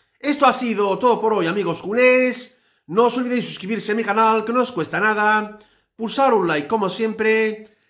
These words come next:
y dejarme comentarios para cambiar opiniones. Muchas gracias. Forza Barça, todavía no estamos eliminados, vamos a por todas y nos vemos muy pronto en mi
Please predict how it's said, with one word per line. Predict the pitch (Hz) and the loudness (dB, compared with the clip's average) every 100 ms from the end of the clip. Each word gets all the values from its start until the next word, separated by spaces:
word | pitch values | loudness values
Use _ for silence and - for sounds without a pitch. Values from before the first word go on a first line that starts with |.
| - | -10
y | 254 | -2
dejarme | 202 - 214 190 | 0 2 0 0
comentarios | 185 202 180 208 208 208 214 208 | -2 -2 0 0 0 0 0 -2
para | 175 143 | -2 -2
cambiar | 139 139 180 214 214 208 208 - - | -2 -4 0 4 4 4 0 -10 -10
opiniones. | 214 214 214 214 185 139 113 104 98 95 - _ _ _ | -4 -2 -2 -6 -4 -4 -4 -6 -10 -12 -18 _ _ _
Muchas | - 294 262 180 | -2 0 2 2
gracias. | 220 233 240 240 233 240 233 - _ _ | 0 0 2 4 4 2 -2 -14 _ _
Forza | 269 277 262 214 | 2 2 2 2
Barça, | 240 226 226 190 | 2 2 0 0
todavía | 220 220 269 233 190 | 2 2 2 4 4
no | 208 | 4
estamos | 226 214 202 202 | 0 -2 -2 -4
eliminados, | 196 208 226 196 175 | -6 0 0 0 0
vamos | 254 269 233 | 0 0 0
a | 190 | -2
por | 185 | 0
todas | 247 254 262 254 254 247 - _ _ _ _ | 2 4 4 4 2 0 -6 _ _ _ _
y | - | -2
nos | 220 202 | 0 0
vemos | 247 240 185 156 135 139 | 0 2 2 0 0 -4
muy | 226 | -4
pronto | 233 233 233 240 240 233 226 220 - _ _ _ _ - | -2 -2 2 4 4 4 0 -4 -18 _ _ _ _ -2
en | 254 247 214 180 160 156 160 165 | 2 2 2 0 -2 -4 -6 -4
mi | 180 170 165 151 147 139 135 131 | -2 -2 -2 -2 -4 -4 -4 -6